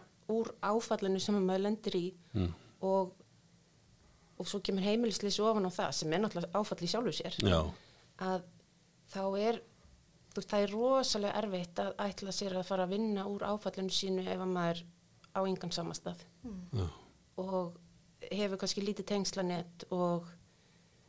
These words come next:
Speaker 1: og bara, já.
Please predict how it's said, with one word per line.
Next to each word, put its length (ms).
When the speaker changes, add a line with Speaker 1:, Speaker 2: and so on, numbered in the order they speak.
Speaker 1:
og 260
bara, 320
já. 180